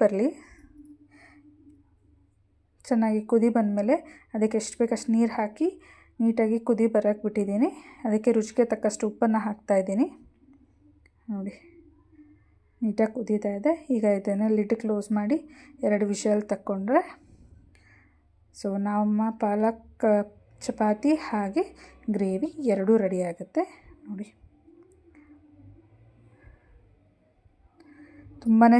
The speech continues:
ಚೆನ್ನಾಗಿರುತ್ತೆ ಫ್ರೆಂಡ್ಸ್. ಒಂದ್ಸರಿ ಮಾಡಿ ಟ್ರೈ ಮಾಡಿ ನೋಡಿ. ಒಂದ್ಸರಿ ಇದನ್ನು ಟ್ರೈ ಮಾಡಿ ನೋಡಿ. ಕಾಬೂಲ್ ಕಡಲೆ ತುಂಬಾ ಪ್ರೋಟೀನ್ ಇರ್ತಕ್ಕಂಥ ಒಂದು ಕಾಳು, power house of protein ಅಂತ ಹೇಳಿದ್ರು ಏನು ತಪ್ಪಾಗಲ್ಲ. So ಹಾಗಾಗಿ ತುಂಬಾ ಒಳ್ಳೆ ತ-,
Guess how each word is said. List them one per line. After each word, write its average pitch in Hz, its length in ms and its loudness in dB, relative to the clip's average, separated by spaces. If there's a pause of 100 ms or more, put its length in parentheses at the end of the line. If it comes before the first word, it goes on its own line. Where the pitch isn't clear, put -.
(100)
ಚೆನ್ನಾಗಿರುತ್ತೆ 220 520 2
ಫ್ರೆಂಡ್ಸ್. 247 400 2
ಒಂದ್ಸರಿ 214 400 2 (100)
ಮಾಡಿ 208 200 2
ಟ್ರೈ 208 300 0
ಮಾಡಿ 214 340 2
ನೋಡಿ. 208 220 4 (520)
ಒಂದ್ಸರಿ 233 420 8
ಇದನ್ನು 214 340 6
ಟ್ರೈ 208 180 6 (100)
ಮಾಡಿ 214 200 6
ನೋಡಿ. 214 160 6
ಕಾಬೂಲ್ 233 500 6
ಕಡಲೆ 226 360 4 (500)
ತುಂಬಾ 226 400 6 (240)
ಪ್ರೋಟೀನ್ 220 420 4
ಇರ್ತಕ್ಕಂಥ 214 460 -2 (160)
ಒಂದು 196 160 -2
ಕಾಳು, 196 360 0 (720)
power 226 320 10
house 247 180 4 (140)
of 233 80 2 (280)
protein 226 440 4
ಅಂತ 226 140 0 (100)
ಹೇಳಿದ್ರು 214 400 4 (100)
ಏನು 208 100 0
ತಪ್ಪಾಗಲ್ಲ. 202 600 -2 (680)
So - 120 0
ಹಾಗಾಗಿ 220 560 0 (440)
ತುಂಬಾ 220 280 4 (220)
ಒಳ್ಳೆ 214 200 0
ತ-, 220 160 -8